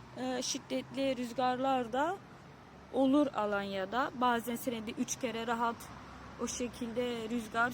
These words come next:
çıkabilir. Yani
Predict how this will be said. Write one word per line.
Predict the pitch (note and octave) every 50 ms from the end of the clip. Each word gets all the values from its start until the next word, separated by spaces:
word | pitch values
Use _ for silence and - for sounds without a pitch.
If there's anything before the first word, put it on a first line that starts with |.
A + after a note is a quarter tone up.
| A#3+
çıkabilir. | - - - - B3+ A#3 G#3+ A3+ A3+ G#3+ G#3 A3+ C4+ D4+ - - - - - - - - - - - - - - - - - - - - - - - - - - -
Yani | A3+ A3+ A3+ A3+ A#3 A#3 A#3 A#3 A#3 A3+